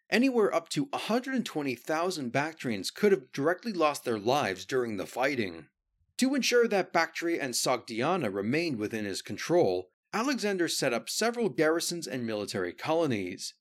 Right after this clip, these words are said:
These were to be filled with thousands of Greek mercenaries and aged veterans from his army.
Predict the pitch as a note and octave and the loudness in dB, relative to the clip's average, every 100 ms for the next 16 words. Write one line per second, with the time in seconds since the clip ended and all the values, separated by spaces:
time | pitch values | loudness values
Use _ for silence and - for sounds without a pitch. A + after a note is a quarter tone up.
0 | _ _ _ C3 A#3+ C4+ A3 A3+ G3+ G3 | _ _ _ 4 4 4 2 -2 0 -2
1 | - D#3 C#3+ C3 A2 - F3 G3 A3 F#3+ | 0 2 2 2 -2 0 0 0 0 -2
2 | D#3 C#3+ C#3+ C3 A2+ B2+ B2 - G2 F#2 | -4 -6 -6 -6 -2 -2 0 -4 -4 -6
3 | F2+ - A2+ - F3 C#3 A#2+ A#2 D#3 A2 | -6 -6 -6 0 0 0 -2 0 0 0
4 | F#2+ F2 G#2+ G2+ F#2 A2+ B2+ B2 F#2+ D#2+ | -4 -6 -6 -4 -4 -4 -4 -2 -4 -8